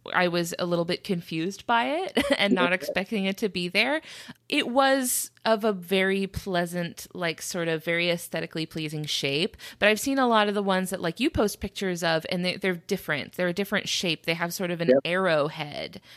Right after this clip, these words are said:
Speaker 1: sort of shape to them. And is that the same? Like, is that, like you said, the two lobes of the brain that are just making it flare out like that?
Speaker 2: Yeah, in many species, yes. Most of them are, are, like,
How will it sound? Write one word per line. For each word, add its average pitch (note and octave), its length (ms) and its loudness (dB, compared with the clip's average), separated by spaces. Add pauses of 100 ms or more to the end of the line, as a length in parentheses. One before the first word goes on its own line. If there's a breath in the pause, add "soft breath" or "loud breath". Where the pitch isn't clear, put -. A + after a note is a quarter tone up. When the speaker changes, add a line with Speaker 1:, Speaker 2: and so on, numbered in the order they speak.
(360 loud breath)
Speaker 1:
sort F3+ 220 -2
of D#3 100 0
shape - 320 -4
to F3+ 140 -4
them. D3 380 0
And E3+ 120 0
is F3 200 -2
that G3 340 0 (140)
the F3+ 160 -4
same? G3 500 0
Like, F#3 180 2
is F3+ 100 0
that, F3+ 180 -2
like E3+ 160 -2
you F3+ 60 2
said, E3 160 -2
the D#3+ 80 0
two F3 220 0
lobes D#3 360 2
of D#3 100 -4
the D#3 80 -2
brain F3 680 -2 (300 loud breath)
that E3+ 140 0
are E3 100 0
just - 240 -6
making E3+ 240 -2
it D#3+ 100 -4
flare E3+ 280 4
out F3+ 160 4
like - 180 -4
that? C4 400 -2 (300)
Speaker 2:
Yeah, D3 180 6
in C#3+ 160 4
many D#3 200 2
species, F3+ 540 -6
yes. A#2+ 300 2
Most C#3 240 0
of D3 140 -2
them D3 160 2
are, C#3 180 4
are, C3 340 2
like, A#2 220 -2